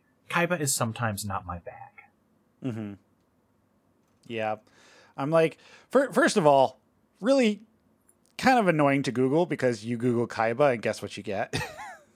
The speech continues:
Speaker 2: The dude from
Speaker 1: So, uh,
Speaker 2: Yu Gi Oh.
Speaker 1: yeah. Have you seen, here, I'll just link you one of the character sheets, which says so much about this.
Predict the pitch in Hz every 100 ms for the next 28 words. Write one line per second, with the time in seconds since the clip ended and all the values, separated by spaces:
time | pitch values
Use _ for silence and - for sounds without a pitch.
0 | _ _ - 120 107 113 - 143 113 135
1 | 135 110 135 - _ 156 165 _ - 180
2 | 156 151 117 - _ _ _ _ _ _
3 | _ _ _ - 151 180 190 196 - 135
4 | 170 - 165 196 - 190 185 180 165 120
5 | - 107 104 104 - 98 - 107 - 101
6 | - - - - 120 107 98 - 92 87
7 | 82 - 80 - -